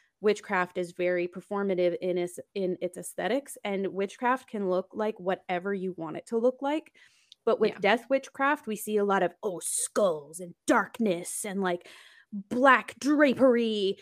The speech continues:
Speaker 1: and, like, like, sprinkling little bits of herbs above our fucking flames. Like, just back the fuck up for a minute. Like, it's just so annoying and frustrating because there's a superficial understanding of what death witchcraft is,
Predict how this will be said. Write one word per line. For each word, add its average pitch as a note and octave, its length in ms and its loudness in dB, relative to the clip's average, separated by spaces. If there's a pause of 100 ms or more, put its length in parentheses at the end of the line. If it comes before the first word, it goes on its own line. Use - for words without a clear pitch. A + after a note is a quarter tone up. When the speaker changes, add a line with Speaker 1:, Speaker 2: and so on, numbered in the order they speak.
(140)
Speaker 1:
and, A#3+ 180 0
like, A3 300 0 (280)
like, A3 340 -2
sprinkling C4 720 -2
little A#3 200 4
bits B3 360 4
of G3+ 160 2 (200)
herbs A3+ 420 8
above A#3 300 6
our G#3+ 240 4 (180)
fucking A#3 480 -6
flames. G#3+ 600 -2
Like, G3+ 200 -8
just E4 160 -8 (220)
back D4+ 360 -4
the B3+ 100 0
fuck F#3 320 -6
up E3+ 280 -12 (100)
for F#3 180 -10
a F3 40 -8
minute. E3 360 -10
Like, G3 220 -2
it's A#3+ 240 2
just - 420 -6
so C#4 400 0
annoying G#3+ 500 -2
and F#3 140 -6
frustrating F3 600 -8
because F#3 360 -6
there's G3+ 240 -4
a F#3+ 60 -6
superficial A#3 760 -2
understanding F3+ 760 -4
of F3 140 -8
what F3 220 -4
death F3 260 -4
witchcraft F3 560 -8
is, F3+ 300 -4